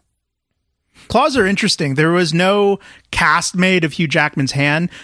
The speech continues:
There's a, a guy named Gordon Smith. He was the costume designer, a prop designer.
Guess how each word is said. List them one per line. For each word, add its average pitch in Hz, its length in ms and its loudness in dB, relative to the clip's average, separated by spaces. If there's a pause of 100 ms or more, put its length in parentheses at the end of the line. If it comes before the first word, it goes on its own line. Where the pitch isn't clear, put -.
(120)
There's 151 260 0
a, 147 240 2
a 143 80 0
guy 165 180 2
named 165 200 -2
Gordon 151 320 0
Smith. 143 360 -2
He 139 100 -2
was 131 240 -4
the 120 380 -2
costume 131 380 -4
designer, 123 320 -2
a 110 60 -6
prop 127 260 -8
designer. 117 420 -4